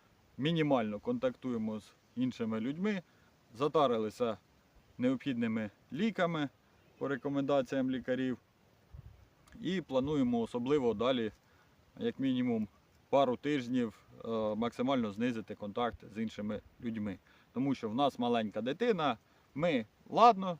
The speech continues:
ми таке вже якось перебудемо, якщо що. А от, е,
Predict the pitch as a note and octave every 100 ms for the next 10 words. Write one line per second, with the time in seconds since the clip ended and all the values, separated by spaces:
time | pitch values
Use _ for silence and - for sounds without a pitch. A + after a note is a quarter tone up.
0 | _ C3 C3+ C3 - B2 A2 A2+ A2+ -
1 | _ _ _ - C3 B2+ B2+ - - _
2 | _ - D#3+ D#3+ C#3 D3 C3 B2 A#2+ A#2
3 | - B2 - A#2 G#2 _ _ _ _ -
4 | - C#3 C#3 B2+ C#3 C3 B2+ B2 A#2+ G#2